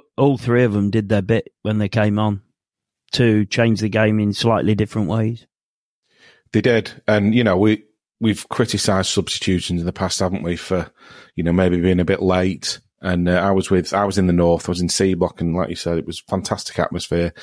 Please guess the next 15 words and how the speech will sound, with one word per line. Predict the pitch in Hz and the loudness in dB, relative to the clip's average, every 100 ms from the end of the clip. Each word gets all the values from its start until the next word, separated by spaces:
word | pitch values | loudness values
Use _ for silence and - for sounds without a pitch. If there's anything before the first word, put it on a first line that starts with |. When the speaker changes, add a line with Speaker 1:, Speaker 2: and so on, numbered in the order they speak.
| - - - _ | -18 -18 -20 _
Speaker 2:
with | 98 | -2
Trev | - 104 87 | 0 -2 -2
Clacker, | - 98 - | -4 -4 0
and | 95 | 2
he | 92 | 2
said | - 92 - | 0 0 0
seventy | 110 98 98 | 0 0 0
minutes | 95 92 92 - 98 | 0 2 0 -4 -4
and | 92 | -4
he'll, | 87 87 - _ | -4 -6 -12 _
he'll | 92 | -10
make | 92 92 - | -6 -6 -6
his | 90 | -6
subs, | - 90 85 | -4 -4 -4
and | 90 87 | -4 -6